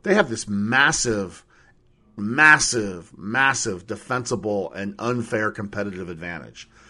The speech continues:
But here's what's cool. That unfair and defensible competitive advantage,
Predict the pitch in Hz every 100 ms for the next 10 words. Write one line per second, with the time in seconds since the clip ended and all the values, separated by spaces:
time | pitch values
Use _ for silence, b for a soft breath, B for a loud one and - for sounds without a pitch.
0 | b b - 120 147 131 - - 147 113
1 | - _ - 123 127 135 135 131 131 -
2 | - 110 104 104 120 117 120 117 123 120
3 | 113 110 101 107 120 156 156